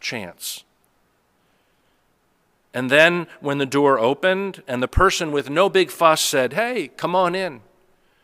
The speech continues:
that too felt like a sign from God. Later on, she discovered that the door she had tried to come in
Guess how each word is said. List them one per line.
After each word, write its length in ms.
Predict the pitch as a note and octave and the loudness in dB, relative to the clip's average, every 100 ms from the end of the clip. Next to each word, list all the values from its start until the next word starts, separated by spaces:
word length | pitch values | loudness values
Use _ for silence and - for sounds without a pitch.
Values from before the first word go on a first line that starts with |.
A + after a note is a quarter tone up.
| _ _ _ _ _ | _ _ _ _ _
that 280 | A#2+ D3 - | 0 0 0
too 320 | D#3+ D3 A#2 | -6 -6 -8
felt 280 | - C3 B2 | -6 -6 -4
like 200 | A#2+ B2 | -8 -8
a 60 | |
sign 680 | A2+ - C#3+ C#3 C#3 C#3 B2+ _ _ _ | -10 -8 -6 -6 -8 -12 -18 _ _ _
from 240 | - B2 | -16 -12
God. 420 | B2 A2+ F#2+ F#2 _ _ _ _ _ _ _ _ _ _ _ _ _ _ _ _ _ _ _ _ _ _ _ _ _ _ _ _ _ _ _ _ _ _ _ _ _ _ _ _ _ _ | -6 -4 -6 -10 _ _ _ _ _ _ _ _ _ _ _ _ _ _ _ _ _ _ _ _ _ _ _ _ _ _ _ _ _ _ _ _ _ _ _ _ _ _ _ _ _ _
Later 380 | - F3 F#3+ G3 | 2 6 6 8
on, 260 | F3+ D3+ C3 | 8 6 4
she 160 | - | 0
discovered 500 | C3+ C3 - E3+ D#3+ | 0 0 4 4 4
that 160 | C3 B2+ | 2 0
the 80 | C3 | -2
door 400 | A2 F3 F#3 E3 | 0 4 6 4
she 220 | - D#3 | 4 0
had 160 | C3+ B2+ | 0 0
tried 340 | E3 D#3+ E3 | 4 4 4
to 60 | C#3 | -2
come 300 | - D3+ D3+ | 0 0 0
in 420 | C#3+ G#2+ A2 | 0 -2 -6